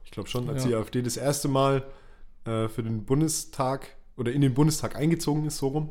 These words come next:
Speaker 2: Mhm.
Speaker 1: ähm, war ja immer so der Tonus, ja, äh,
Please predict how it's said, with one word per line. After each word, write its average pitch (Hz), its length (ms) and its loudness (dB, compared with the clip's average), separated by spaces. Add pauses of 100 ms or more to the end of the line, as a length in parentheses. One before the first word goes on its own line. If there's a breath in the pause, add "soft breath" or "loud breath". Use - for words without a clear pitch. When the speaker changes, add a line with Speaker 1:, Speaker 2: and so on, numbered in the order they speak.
(140)
Speaker 2:
Mhm. 147 260 -2 (440 soft breath)
Speaker 1:
ähm, 120 480 0 (160)
war 120 260 2
ja 120 340 4
immer 123 280 0
so 113 120 0
der 113 160 0
Tonus, 131 580 4 (300 soft breath)
ja, 101 260 0
äh, 117 180 -2